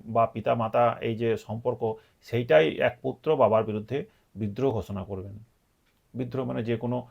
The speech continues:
কথাতেই তার মুখের ওপর মুখ দেওয়া, তাকে, আহ, অবদলিত করা, তাকে অব-, অসম্মান করা, এগুলো চলবে। সমাজে বড়দের প্রতি যে সম্মান শ্রদ্ধা সেইটা অবলুপ্ত প্রায় হতে চলবে।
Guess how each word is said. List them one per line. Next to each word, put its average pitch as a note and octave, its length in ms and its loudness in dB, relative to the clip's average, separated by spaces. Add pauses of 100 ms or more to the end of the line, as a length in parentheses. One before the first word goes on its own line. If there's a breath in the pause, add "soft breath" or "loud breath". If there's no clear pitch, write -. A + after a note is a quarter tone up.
(220 soft breath)
কথাতেই C3 420 0
তার A#2 240 2
মুখের A2+ 280 -4
ওপর A#2 220 -4
মুখ A2 180 -4
দেওয়া, G#2 460 0
তাকে, A2 300 -4
আহ, A2 560 -4 (220)
অবদলিত A#2 420 2
করা, G#2+ 260 2
তাকে G#2 180 -2
অব-, G2+ 200 0
অসম্মান A2 440 -4
করা, G#2 320 -6 (280)
এগুলো G#2 260 -4
চলবে। G#2 360 -12 (460)
সমাজে E3+ 720 4 (520)
বড়দের E3 480 12
প্রতি D3+ 500 0 (260)
যে A#2 100 -2
সম্মান C3+ 500 -2
শ্রদ্ধা A#2+ 440 2
সেইটা A#2+ 500 0
অবলুপ্ত A#2 500 -2
প্রায় G#2+ 300 -2
হতে F#2+ 180 -8
চলবে। G2+ 340 -8